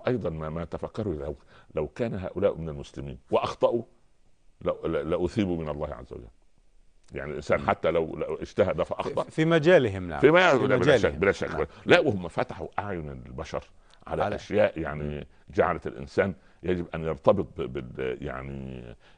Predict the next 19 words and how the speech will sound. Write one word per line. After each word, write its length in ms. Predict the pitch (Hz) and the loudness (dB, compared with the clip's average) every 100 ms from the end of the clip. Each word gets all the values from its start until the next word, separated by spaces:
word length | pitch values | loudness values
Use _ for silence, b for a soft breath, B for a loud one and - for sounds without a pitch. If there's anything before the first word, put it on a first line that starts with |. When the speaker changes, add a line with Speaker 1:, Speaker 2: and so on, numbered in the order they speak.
| - | -8
Speaker 1:
يعني 160 | 65 | -6
لما، 260 | 76 73 65 69 | -6 -6 -8 -8
لما 480 | 71 71 69 64 50 | -10 -8 -10 -12 -6
رب 260 | 85 82 | -4 -4
العباد 220 | 73 87 - - 71 | -4 -4 -6 -10 -10
يتكلم 540 | 73 - 90 90 73 | -8 -6 -4 -4 -8
عن 180 | 69 69 b b _ | -10 -12 b b _
توالي 480 | 76 85 104 92 80 73 | -2 4 6 4 0 -8
ال-، 380 | 65 65 64 - | -10 -10 -10 -10
الليل 380 | 65 71 82 67 | -10 -6 -4 -6
والنهار 640 | 64 64 58 76 73 69 | -10 -12 -12 -8 -6 -6
والشمس 540 | 64 64 - 76 80 - | -10 -14 -8 -8 -8 -8
Speaker 2:
مم. 60 | |
Speaker 1:
والقمر، 360 | 87 82 78 71 | -8 -6 -4 -2
وبعدين 300 | 71 76 73 | -2 -4 -4
لما 140 | 73 | -4
يقول: 180 | 82 80 | -2 -2
"يطلبه 380 | 76 90 87 78 | -2 -2 -2 -4
حثيثا"، 560 | - - 85 82 76 | -8 -6 -4 -2 -6